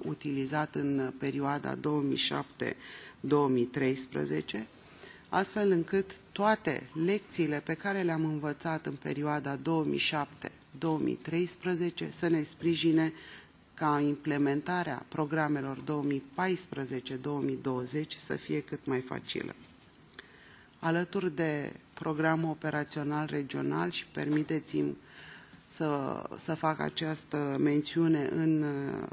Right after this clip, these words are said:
cadrul acestei comisii, Ministerul Dezvoltării Regionale și Administrației Publice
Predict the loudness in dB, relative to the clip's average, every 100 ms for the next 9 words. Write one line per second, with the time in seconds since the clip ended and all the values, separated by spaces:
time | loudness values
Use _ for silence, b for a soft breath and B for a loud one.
0 | -6 -4 -2 -2 -4 -2 -4 -2 -4 -2
1 | 0 2 2 0 -2 -2 -6 -8 0 2
2 | 2 -2 -2 -2 -2 -4 -4 -4 0 0
3 | 0 0 -2 -2 -2 0 0 -2 -2 0
4 | 0 0 -2 -4 -4 -4 -4 -4 -4 -2
5 | -2 0 -2